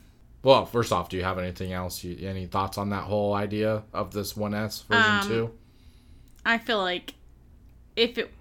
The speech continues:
Speaker 2: were me, it would not really, it would not be a new version of a current gen console. I feel like it makes sense that it would be the next gen. But I,
Speaker 1: mean, it
Speaker 2: don't know
Speaker 1: doesn't
Speaker 2: what I'm talking
Speaker 1: I, I,
Speaker 2: about.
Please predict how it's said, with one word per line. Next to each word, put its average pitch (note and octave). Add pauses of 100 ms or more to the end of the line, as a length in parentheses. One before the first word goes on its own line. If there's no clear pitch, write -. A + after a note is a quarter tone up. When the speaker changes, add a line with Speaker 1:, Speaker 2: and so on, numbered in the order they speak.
Speaker 2:
were F#3+
me, F3+
it -
would F3
not F3+
really, F#3+
it A3
would F#3
not E3+
be F3
a C#3+
new F#3
version D#3+
of F3
a E3+
current E3
gen A2
console. -
I G3+
feel F#3+
like F3
it D#3+
makes F3
sense F3
that F3
it C#3+
would E3
be E3+ (440)
the G3+
next -
gen. -
But G#3+
I, A#3+
Speaker 1:
mean, -
it A3
Speaker 2:
don't G#3+
know E3+
Speaker 1:
doesn't D#3
Speaker 2:
what G3+
I'm F3+
talking B2
Speaker 1:
I, -
I, A#2+
Speaker 2:
about. D#3